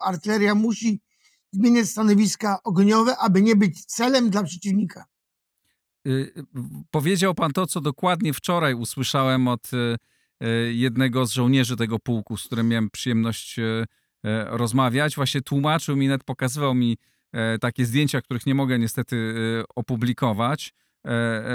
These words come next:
Speaker 2: e, z akcji. Pokazał mi właśnie, jak to jest, że oni oddają kilka strzałów, po czym muszą bardzo szybko ją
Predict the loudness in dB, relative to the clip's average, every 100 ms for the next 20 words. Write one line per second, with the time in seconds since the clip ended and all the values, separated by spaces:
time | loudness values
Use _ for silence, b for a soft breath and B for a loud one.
0 | -6 -4 -4 -4 -6 -6 -6 -4 -4 0
1 | 0 0 -2 0 -2 -2 -4 -2 0 0
2 | 0 -2 -2 -4 -2 -2 -2 -2 -2 -4
3 | -4 -2 -2 0 2 0 0 -6 -6 -2
4 | 0 0 0